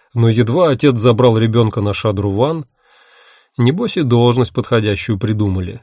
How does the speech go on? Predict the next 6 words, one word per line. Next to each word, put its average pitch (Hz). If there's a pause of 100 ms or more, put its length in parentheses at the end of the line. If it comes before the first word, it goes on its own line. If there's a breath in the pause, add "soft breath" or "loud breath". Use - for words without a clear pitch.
и 214
ставку 110
пробили, 95 (320)
и 180
дипломатический 123
статус. -